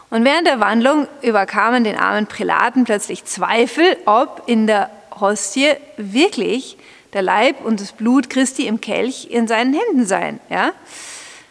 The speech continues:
Und da passierte plötzlich Folgendes. Beim Brechen des Brotes traten zu seinem großen Schrecken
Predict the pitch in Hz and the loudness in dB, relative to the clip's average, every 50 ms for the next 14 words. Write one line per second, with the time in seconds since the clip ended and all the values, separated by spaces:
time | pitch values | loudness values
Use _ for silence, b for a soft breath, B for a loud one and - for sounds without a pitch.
0 | B B B B _ - 247 247 233 262 269 262 294 277 277 330 370 349 320 254 | B B B B _ 0 2 2 4 2 2 2 0 2 2 2 0 0 0 0
1 | 254 240 - 240 220 - - 170 160 180 180 208 233 285 339 - - - - 220 | 0 0 0 -2 -6 -4 -2 -2 -2 -2 -2 -2 -2 -2 -2 -2 -6 -2 -2 0
2 | 220 220 214 - 240 - 233 269 320 330 - 427 403 285 277 247 - - - - | 0 0 -2 -4 -4 -2 -2 0 -2 -2 -2 -2 0 0 0 -2 -6 -12 -14 -8
3 | 202 196 202 196 - - - - 262 262 - - - - - - 220 226 262 285 | -4 -4 -4 -4 -4 -4 -4 -4 -4 -6 -8 -12 -14 -12 -6 -2 0 0 0 0
4 | 277 - 208 226 240 - - 233 208 220 214 220 226 214 - - 220 240 277 311 | -2 -2 -4 -4 -4 -4 -6 -4 0 0 2 2 0 -2 -4 -2 0 2 4 4
5 | 320 - 330 277 - - - 196 185 175 - 196 220 226 220 - | 2 2 0 0 0 -2 -4 -6 -6 -6 -6 -6 -6 -6 -8 -12